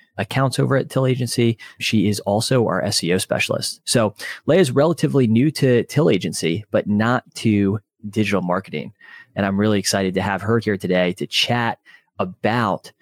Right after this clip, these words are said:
search engine optimization and what we can expect in twenty twenty-two when it comes to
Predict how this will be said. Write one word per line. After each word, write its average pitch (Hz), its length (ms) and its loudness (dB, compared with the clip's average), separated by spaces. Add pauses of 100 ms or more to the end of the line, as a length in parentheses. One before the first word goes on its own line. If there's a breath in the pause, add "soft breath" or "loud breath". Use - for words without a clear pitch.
(160)
search 170 240 0
engine 110 180 2
optimization 98 680 0
and 95 160 -4
what 98 340 -2
we 131 140 2
can - 160 -6
expect - 800 -4
in 95 180 -6
twenty 101 320 -2
twenty-two 90 800 -2 (300 loud breath)
when 101 160 -2
it - 100 -6
comes - 380 -4
to 90 340 0